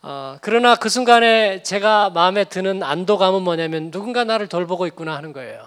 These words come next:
어, "내가 버려져 있지 않구나."라는 것. 네. 여러분, 이 사실이 얼마나 중요하고 또 중요한지 모르겠습니다. 우리는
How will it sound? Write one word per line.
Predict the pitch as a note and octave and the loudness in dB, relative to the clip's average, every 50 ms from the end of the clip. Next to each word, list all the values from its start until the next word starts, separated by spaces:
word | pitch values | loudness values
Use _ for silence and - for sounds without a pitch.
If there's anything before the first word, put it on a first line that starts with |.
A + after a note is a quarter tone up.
| - - | -20 -18
어, | C#3 C3 A#2+ C#3 | -18 -16 -12 -6
"내가 | D3+ F3+ F#3+ A3 | -4 -2 0 -2
버려져 | G#3 - - D3+ D#3+ F3+ G#3+ G3+ G#3+ A3+ A3 A3 G#3 | -2 -2 -4 -4 -2 -2 -2 -2 0 0 0 0 0
있지 | G3 - - G#3 | -2 -2 -4 -4
않구나."라는 | E3+ E3 D#3 - - F3 F3 E3 D#3+ C#3 B2 A#2 A2 G2+ G#2 - - | -4 -4 -6 -8 -8 -6 -6 -6 -6 -6 -10 -12 -16 -18 -18 -20 -20
것. | - - - _ _ _ _ _ _ _ | -20 -20 -20 _ _ _ _ _ _ _
네. | - G#2+ - _ _ _ _ _ _ _ _ _ _ _ _ _ _ _ _ _ _ _ - | -20 -20 -20 _ _ _ _ _ _ _ _ _ _ _ _ _ _ _ _ _ _ _ -4
여러분, | G3+ G3+ G#3+ A3+ A#3+ G#3+ F#3+ | -2 -2 0 0 -2 -2 -2
이 | G#3+ A3 | -2 -2
사실이 | - A#3 A#3 G#3 - - A3+ A#3+ | -2 -2 -2 -2 -2 -2 0 2
얼마나 | A3 G3+ F#3+ F#3+ F#3 F3+ F3 E3+ E3 D#3+ D#3 - _ _ _ _ _ _ _ _ _ _ _ _ | 2 4 4 2 2 4 4 2 2 0 -2 -6 _ _ _ _ _ _ _ _ _ _ _ _
중요하고 | - - D#3+ E3 E3+ E3+ D3+ C#3+ D3 C#3+ C3+ D#3 F#3 A#3+ C#4+ - _ _ _ _ _ | -14 -10 -6 -4 -4 -2 -2 -4 -4 -6 -6 -6 -8 -8 -8 -10 _ _ _ _ _
또 | - D4 C#4 | -8 -6 -6
중요한지 | - - - F#3 F#3 F3 F3 E3+ E3 D#3+ D#3+ D3+ - E3+ E3 D#3+ E3 D#3+ - | -6 -6 -4 -2 -2 -2 -2 -2 -4 -4 -6 -8 -8 -8 -8 -8 -10 -12 -12
모르겠습니다. | D#3 C3+ B2+ B2+ B2 A2 - - B2 A#2 G#2+ A2+ G#2+ - - - - - - | -12 -10 -10 -10 -10 -12 -14 -16 -18 -18 -18 -20 -20 -20 -20 -20 -20 -14 -8
우리는 | - G3 A3 A#3+ A#3 B3 B3 A#3+ A#3 A3 | -4 -2 -2 0 0 0 0 0 -4 -8